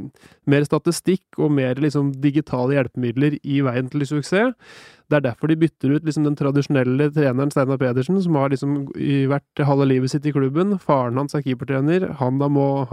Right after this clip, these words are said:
eh, forsvinner ut, gjør veldig mange grep samtidig da, som skal sette Start i posisjon. Det jeg har litt tro på er når du først skal gjøre noe annerledes, så må du gjøre det helt ut. Og det prøver,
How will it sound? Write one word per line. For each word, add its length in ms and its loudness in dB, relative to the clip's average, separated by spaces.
eh, 240 -4
forsvinner 400 2
ut, 240 2
gjør 460 4
veldig 260 2
mange 240 0
grep 320 0
samtidig 540 -2
da, 100 2
som 260 -4
skal 380 -2
sette 340 -4
Start 300 -4
i 40 0
posisjon. 640 -2
Det 460 2
jeg 100 2
har 160 2
litt 160 -2
tro 160 2
på 160 0
er 100 0
når 200 2
du 0 -
først 260 -2
skal 80 0
gjøre 220 4
noe 100 2
annerledes, 400 0
så 80 -2
må 80 0
du 80 2
gjøre 300 2
det 20 -4
helt 260 -2
ut. 320 -2
Og 80 -2
det 240 2
prøver, 320 2